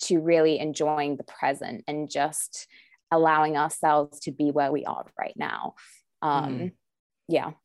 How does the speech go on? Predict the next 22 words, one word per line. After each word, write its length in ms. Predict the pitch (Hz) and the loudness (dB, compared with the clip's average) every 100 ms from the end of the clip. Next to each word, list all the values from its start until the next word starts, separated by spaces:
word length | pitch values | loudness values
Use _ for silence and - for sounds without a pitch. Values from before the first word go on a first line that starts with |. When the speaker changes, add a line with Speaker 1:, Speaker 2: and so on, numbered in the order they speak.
| _ _ - 170 - | _ _ -20 -8 2
Speaker 2:
I 60 | 214 | 4
would 120 | 240 | 4
totally 300 | 247 285 254 | 6 4 4
agree 340 | 160 170 175 | 2 0 -2
with, 280 | 165 165 143 - - | 0 -2 -4 -14 -8
eh, 220 | 170 156 - - | -8 -8 -14 -12
forgiving 460 | - 170 175 180 175 | -2 0 0 0 -2
yourself 480 | 156 151 160 156 - | -4 -6 -2 -2 -2
for 100 | 160 | -4
er-, 320 | - 160 160 _ _ _ _ | -2 -4 -6 _ _ _ _
anything. 680 | 208 254 302 233 - 175 156 | 2 6 6 4 2 -2 -2
I 100 | 156 | -4
feel 220 | 147 170 | -4 0
like 200 | 165 156 | 0 0
it's 180 | 180 - | -4 -6
the 100 | 170 | -6
hardest 440 | - 160 160 156 165 | -2 -2 -4 -8 -8
one 280 | 165 160 | -8 -4
when 100 | 165 | -4
it 140 | 165 - | -4 -4
comes 280 | 185 185 - | -6 -6 -4
to, 340 | 185 175 165 | 0 2 0